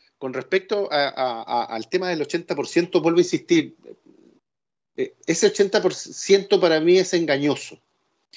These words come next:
porque en ese ochenta por ciento estaba Desbordes,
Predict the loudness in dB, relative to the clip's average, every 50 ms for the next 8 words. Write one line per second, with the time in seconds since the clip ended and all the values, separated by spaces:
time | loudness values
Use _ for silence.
0 | _ -20 _ _ _ -6 -6 -6 _ 0 0 2 2 2 2 2 2 2 2 0
1 | -6 -2 -2 -4 -2 -2 -2 -4 -4 -8 -6 -4 -4 -4 -4 -4 _ 0 0 0
2 | 0 -4 -12 _ -20 -20 _ 2 4 4 6 6 4 2 0 -2 -4 -6 -6 -6
3 | -2 0 2 2 2 0 -2 -6 -6 -6 -8 -14 _